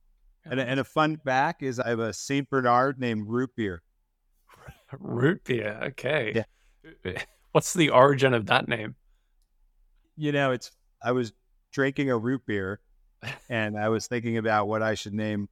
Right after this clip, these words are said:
Speaker 1: my dog. And I was
Speaker 2: Yeah.
Speaker 1: like, "I should name it after something that I like, some,
Speaker 2: Uh-huh.
Speaker 1: you know, things that I like."
Speaker 2: Yeah.
Speaker 1: And I was thinking, like, "I really like root beer." And
Speaker 2: Uh-huh.
Speaker 1: that's,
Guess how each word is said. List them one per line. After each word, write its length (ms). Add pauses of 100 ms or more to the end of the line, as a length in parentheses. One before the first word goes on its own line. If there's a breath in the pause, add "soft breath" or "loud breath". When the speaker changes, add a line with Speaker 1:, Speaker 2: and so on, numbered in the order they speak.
Speaker 1:
my 220
dog. 480 (240)
And 100
I 60
was 100
Speaker 2:
Yeah. 60
Speaker 1:
like, 100
"I 80
should 200 (100)
name 180
it 80
after 380
something 360
that 120
I 80
like, 360
some, 200 (100)
Speaker 2:
Uh-huh. 240
Speaker 1:
you 100
know, 120 (260)
things 200
that 100
I 60
like." 360 (240)
Speaker 2:
Yeah. 220 (160)
Speaker 1:
And 100
I 60
was 180
thinking, 260
like, 140
"I 60
really 320
like 320
root 220
beer." 420
And 180
Speaker 2:
Uh-huh. 80
Speaker 1:
that's, 320